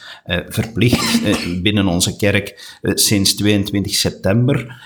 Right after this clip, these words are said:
In de meeste andere landen zal het waarschijnlijk door, eh, door de tijd die vertalingen nodig hebben,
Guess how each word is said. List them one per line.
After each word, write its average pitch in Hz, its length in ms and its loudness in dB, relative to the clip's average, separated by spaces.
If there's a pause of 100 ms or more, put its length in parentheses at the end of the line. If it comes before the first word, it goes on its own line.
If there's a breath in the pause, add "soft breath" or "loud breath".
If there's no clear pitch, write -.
(140)
In 101 180 2
de 87 80 0
meeste 90 480 2
andere 120 440 2
landen 123 600 2
zal 95 260 2
het - 360 -4 (160 soft breath)
waarschijnlijk 95 680 2
door, 98 540 2
eh, 80 520 -2 (260)
door 90 380 0
de 90 140 -2
tijd 95 380 0
die 95 140 0
vertalingen 98 600 0
nodig 107 340 2
hebben, 95 340 2